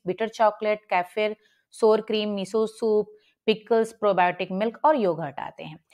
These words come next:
प्रीबायोटिक्स में सारे प्लांट फाइबर्स हैं और प्रोबायोटिक्स में सारे फर्मेंटेड फूड्स हैं। प्रो-, प्रीबायोटिक्स में एस्पैरागस एक तरीके का साग होता है, लीक को हरा प्याज, आर्टिचोक को हाथी चक बोलते हैं। So प्लीज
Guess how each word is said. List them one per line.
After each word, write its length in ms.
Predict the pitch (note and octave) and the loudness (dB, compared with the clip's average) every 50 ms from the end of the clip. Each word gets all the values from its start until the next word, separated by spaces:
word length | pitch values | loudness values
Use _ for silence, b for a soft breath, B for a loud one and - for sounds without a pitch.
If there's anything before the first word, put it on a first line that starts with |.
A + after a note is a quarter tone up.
| b b b b b _ | b b b b b _
प्रीबायोटिक्स 560 | - D#4 D4+ D#4 D4+ D4 C#4 D#4 D4 - - D4 | 2 6 8 8 8 8 6 2 -4 -4 -4 -4
में 80 | D4+ | -4
सारे 240 | C#4+ - G3+ F3 F#3 | 0 0 0 0 0
प्लांट 320 | F3+ F#3+ G3+ G#3 A3+ A#3+ | 2 2 2 2 2 0
फाइबर्स 480 | A#3 - B3 A#3+ A#3 A3+ A#3+ A#3+ A#3+ - | 0 0 0 0 2 0 -2 -2 -4 -6
हैं 80 | B3+ - - | -8 -2 -2
और 80 | A3 | -4
प्रोबायोटिक्स 760 | G#3+ - G3+ G3 F#3+ F#3+ F#3 F3+ F3+ F3 - F3 - - - | -2 0 -2 0 2 2 2 2 0 -4 -6 -10 -10 -8 -6
में 140 | A3+ D#4 F#4+ | -6 -6 -6
सारे 320 | - - - E3+ F3+ - | 0 2 2 2 2 0
फर्मेंटेड 560 | - - - G#3+ F3+ E3 D#3 D3 - E3 - - | -4 0 2 2 2 2 -4 -6 -8 -8 -10 -10
फूड्स 360 | _ E3 D3 D3 - - E3+ | _ -12 -12 -12 -14 -18 -20
हैं। 120 | - F3 _ _ _ _ | -20 -20 _ _ _ _
प्रो-, 340 | B3+ C4+ D4 C#4+ C#4 - A#3+ | 4 6 6 6 4 2 -4
प्रीबायोटिक्स 680 | A#3 - D#4 D#4 D4+ D#4 C#4 B3+ A3+ G#3 A#3 - - - | -4 -2 -2 2 4 4 4 4 0 -4 -8 -8 -8 -10
में 100 | F#4 - - - | -10 -10 -2 -2
एस्पैरागस 580 | A3 A3 A3+ - - B3 A#3+ A#3+ A3 C#4 C#4 C#4 | -2 -2 -2 0 0 2 2 2 0 0 -2 -2
एक 200 | - B3 B3 - | -4 -6 -6 -2
तरीके 220 | - - - G3 G3 | -2 -2 -2 -4 -2
का 140 | - G#3 F#3+ | -2 -2 -2
साग 300 | - - G3 F#3 G#3 G#3+ | 0 2 2 2 4 2
होता 260 | A#3 B3 A#3+ B3+ B3 | 0 -2 0 0 0
है, 180 | A#3+ C4+ - - _ b b b b b b b - | 0 -2 -6 -8 _ b b b b b b b -2
लीक 320 | G#3+ A#3 C4 C4+ B3+ - | 0 2 2 2 0 -2
को 80 | - C4 | -4 -4
हरा 240 | G3+ G#3+ G3+ G#3+ A#3 | -2 2 2 2 2
प्याज, 340 | A3+ - C4 C4 C4+ C4 - | 2 2 2 2 2 0 0
आर्टिचोक 540 | - A3 F#3+ F3 F3 G3 F#3+ - F3+ E3+ | 0 0 2 2 -2 -6 -6 -6 -8 -4
को 100 | _ F#3+ | _ -4
हाथी 320 | F#3 F#3 G3 G3 G3 A#3+ A#3 | -2 -2 -2 -4 -2 -4 -6
चक 160 | A#3 - B3 | -6 -6 -6
बोलते 440 | G#3+ G#3+ A#3+ A#3+ A#3+ A#3+ A#3+ B3 B3+ | -4 0 0 0 0 0 -2 -4 -4
हैं। 80 | B3+ C#4+ - _ _ _ _ _ _ - | -4 -6 -8 _ _ _ _ _ _ 0
So 100 | - C#4 | 4 4
प्लीज 480 | C4+ C4 - B3+ A#3+ A3+ G#3 F#3+ F#3 | 4 4 4 2 2 2 2 0 -4